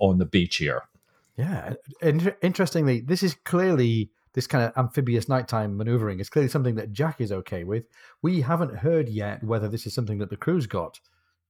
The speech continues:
Speaker 2: experience with, but he seems to be doing a great job carrying them along, and maybe it helps that they've already got to this point of competency and courage and teamwork in their gunnery. That means actually they can also handle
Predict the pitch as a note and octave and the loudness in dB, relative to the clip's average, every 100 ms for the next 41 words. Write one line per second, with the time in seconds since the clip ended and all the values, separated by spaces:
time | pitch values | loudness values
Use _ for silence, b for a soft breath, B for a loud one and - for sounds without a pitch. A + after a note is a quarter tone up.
0 | - A#2+ - A2 G2 F2+ G2+ F#2+ b b | -10 -8 -4 -2 -2 -4 -6 -6 b b
1 | b C3 A#2+ D3 B2+ F3 D3 C3+ C3 B2 | b 0 2 2 2 0 0 2 4 2
2 | A#2 C3+ C3 C3+ - B2 A#2 G#2+ G2 G2 | 2 0 2 0 0 -2 0 0 -2 -2
3 | G2 C3+ B2 A#2+ B2+ B2+ A#2+ - C3 B2+ | 0 0 0 0 2 2 0 0 -2 -2
4 | - - - b b b - G#2 A2 A2 | -6 -10 -12 b b b -8 -2 -2 0
5 | A2+ A2 B2 A#2 G#2+ A2+ G#2 - - - | 0 4 4 2 2 2 2 -2 -16 -8
6 | A#2 G#2+ - A2+ G#2+ G2+ - _ _ _ | -4 -4 0 0 0 -6 -8 _ _ _
7 | _ _ - B2+ A#2 A#2 G#2+ A#2 G#2+ G#2 | _ _ -2 0 0 -2 -2 0 -2 -4
8 | - C3 A#2+ A#2+ G#2+ G#2 - B2 A2+ A2 | -2 2 4 2 0 -4 0 2 2 0
9 | A2+ A2 A2 A2 B2 A#2 G2 G2+ G#2 b | -2 -2 -2 2 2 2 0 -2 -4 b
10 | b - G2+ G#2 B2 B2+ - G2+ G2+ G#2+ | b -6 -4 -6 -6 -8 -8 -6 -6 -4
11 | A2+ G#2+ F#2+ G#2+ F#2 D#2+ E2 | -6 -4 -6 -6 -6 -10 -16